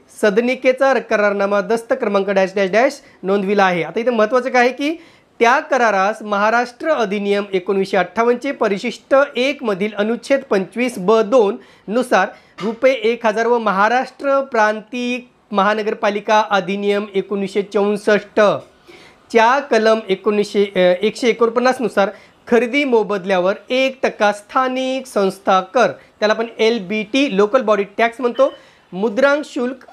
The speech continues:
आठ दिवसात अदा करणे आवश्यक आहे. सदर रक्कम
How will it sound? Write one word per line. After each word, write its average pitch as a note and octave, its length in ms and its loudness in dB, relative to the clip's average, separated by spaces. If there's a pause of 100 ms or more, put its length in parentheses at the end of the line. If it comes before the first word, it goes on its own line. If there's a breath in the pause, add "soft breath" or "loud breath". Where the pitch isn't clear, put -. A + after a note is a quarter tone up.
आठ A#3+ 340 4
दिवसात A3 400 -4 (100)
अदा G3+ 220 -2
करणे G#3 360 -4
आवश्यक G3 420 -2
आहे. F#3+ 160 0 (420 loud breath)
सदर A#3+ 340 2
रक्कम A3 380 -2